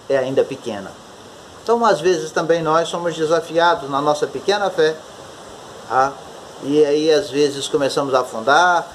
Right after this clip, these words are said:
começamos a achar que estamos sozinhos, que estamos abandonados, mas Jesus segura na mão de Pedro, e nós também podemos segurar na mão dele para seguir adiante com confiante, com confiança.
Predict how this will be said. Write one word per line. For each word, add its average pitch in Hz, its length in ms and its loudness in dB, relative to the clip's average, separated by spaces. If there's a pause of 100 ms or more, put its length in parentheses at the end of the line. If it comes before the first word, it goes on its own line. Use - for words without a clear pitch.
(120)
começamos 151 360 0
a 151 60 4
achar 151 200 0
que 151 80 -8
estamos 143 280 -6
sozinhos, 151 440 0
que 160 100 -8
estamos 156 300 -2
abandonados, 139 640 2 (420)
mas 190 420 0 (840)
Jesus 180 320 0
segura 220 360 4
na 208 120 -2
mão 196 200 -2
de 190 100 -8
Pedro, 160 340 0 (280)
e - 20 -10
nós 151 200 0
também 160 200 -2
podemos 160 400 0
segurar 156 380 2
na 151 100 -2
mão 143 160 -2
dele 156 240 0
para 156 160 0
seguir 160 320 0
adiante 156 400 2
com 156 140 -8
confiante, 147 520 -2 (460)
com 151 140 0
confiança. 180 640 -2